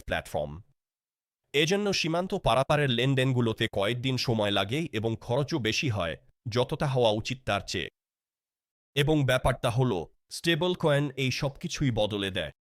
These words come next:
গতি দিয়ে শুরু করলে এখানে টাকা পাঠাতে কয়েক মিনিট লাগে, আগে যেখানে একাধিক কর্মদিবস লাগত। ভাবতে পারেন, এত দ্রুত সহজলভ্য কিছু নিশ্চয়ই খরচ সাপেক্ষ,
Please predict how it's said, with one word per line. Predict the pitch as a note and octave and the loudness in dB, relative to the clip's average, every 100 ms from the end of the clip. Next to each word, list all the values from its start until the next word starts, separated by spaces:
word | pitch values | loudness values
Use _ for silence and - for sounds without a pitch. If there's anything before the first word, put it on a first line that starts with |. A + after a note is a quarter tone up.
| _ - B2 | _ -10 -2
গতি | D3 F#3+ A#3 | -2 0 -2
দিয়ে | F#3+ F3+ | 0 0
শুরু | - F#3 F#3 | 0 0 0
করলে | F#3 E3 A2 F#2 - | 2 2 2 -2 -4
এখানে | D#3 - F#3 F3 | -4 0 0 2
টাকা | D#3+ C#3+ E3+ | -2 -2 -2
পাঠাতে | B2+ C#3+ D#3 D3 - | 0 -2 -2 -2 0
কয়েক | A#2 D#3 B2+ | 0 0 0
মিনিট | D3+ E3+ - | 0 0 0
লাগে, | A2 G#2+ A#2 C3 - - | 0 0 -2 -4 -10 -4
আগে | B2+ C#3+ F#3+ | 0 2 2
যেখানে | C#3 D3 E3 D#3+ - | 0 -2 0 -2 -2
একাধিক | C#3 F3 D#3 E3+ - | -4 -2 -2 -2 0
কর্মদিবস | B2 B2 C3 B2+ G#2+ G#2 A#2 | 2 2 2 2 0 -2 -2
লাগত। | F#2 E2 - - _ _ _ _ _ _ _ _ G2 | -4 -6 -14 -20 _ _ _ _ _ _ _ _ -2
ভাবতে | C3+ F3 - | 0 0 0
পারেন, | F#3 F3 F#3 G#3 - | 0 2 2 -2 -4
এত | C3 C3+ G3 | -2 0 0
দ্রুত | D#3 D3+ G3 | 0 -2 -2
সহজলভ্য | A#3 - C3+ D3+ C#3 D3 C#3+ D3 | -4 0 0 2 2 0 0 -2
কিছু | D3+ C3+ C#3 | -2 -2 0
নিশ্চয়ই | C3 A#2+ - G#3 | 0 0 0 -2
খরচ | - B2+ C3+ - | -2 -4 -4 -2
সাপেক্ষ, | C#3 B2+ - | -2 -2 -4